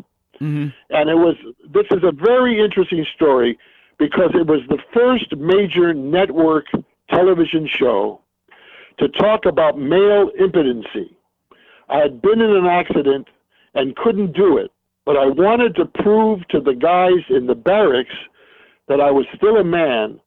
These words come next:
Speaker 2: so I wanted to be convicted of rape to prove that I was a man.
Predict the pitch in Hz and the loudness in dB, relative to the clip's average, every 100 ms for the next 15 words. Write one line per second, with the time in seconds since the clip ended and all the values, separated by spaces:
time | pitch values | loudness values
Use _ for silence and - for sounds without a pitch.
0 | _ _ - 143 143 135 156 202 233 233 | _ _ -2 0 2 2 2 2 2 0
1 | 180 160 156 - 139 123 - 208 220 175 | -2 -2 -2 -4 -6 -2 -2 0 -2 0
2 | 135 117 143 196 131 - - _ _ _ | 0 0 0 2 0 -4 -10 _ _ _
3 | _ _ _ _ _ _ 147 139 180 208 | _ _ _ _ _ _ -4 -2 0 2
4 | 208 156 160 165 160 160 160 165 190 127 | 2 0 0 2 0 0 0 0 -2 -2